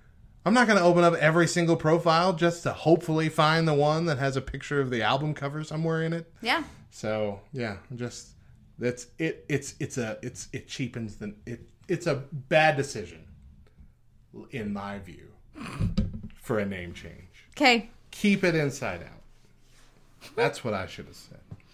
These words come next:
Speaker 1: Just,
Speaker 2: But see,
Speaker 1: just
Speaker 2: to
Speaker 1: keep
Speaker 2: me,
Speaker 1: it.
Speaker 2: it just kind of feels like they are no longer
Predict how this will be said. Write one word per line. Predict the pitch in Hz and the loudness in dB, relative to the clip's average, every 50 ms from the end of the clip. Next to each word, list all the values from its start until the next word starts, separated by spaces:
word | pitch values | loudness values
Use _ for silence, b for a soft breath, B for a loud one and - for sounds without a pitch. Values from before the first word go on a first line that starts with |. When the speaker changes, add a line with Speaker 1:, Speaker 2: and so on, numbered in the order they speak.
| b b | b b
Speaker 1:
Just, | - - | -4 2
Speaker 2:
But | - 403 415 | 2 2 2
see, | - - 403 392 392 381 | 2 4 8 8 8 8
Speaker 1:
just | 339 262 - | 8 4 0
Speaker 2:
to | - 381 | 0 2
Speaker 1:
keep | 349 349 | 2 2
Speaker 2:
me, | 359 381 403 370 | 2 2 2 2
Speaker 1:
it. | 294 | 2
Speaker 2:
it | 262 | 2
just | 302 320 - - | 0 -4 -4 -2
kind | - 320 285 269 | 0 0 2 2
of | 262 262 | 0 -2
feels | 269 277 247 247 247 269 | 0 0 0 0 2 2
like | 240 220 214 214 - - | 2 2 2 -2 -6 -14
they | - 214 247 240 233 233 226 226 220 - | -6 -2 2 4 4 4 4 2 -2 -2
are | - - 233 233 | 0 0 0 0
no | 226 226 233 233 233 | 2 2 2 2 2
longer | 233 233 220 220 226 226 220 208 190 180 180 185 208 202 - | 4 4 4 4 4 2 2 2 4 4 4 2 0 -2 -8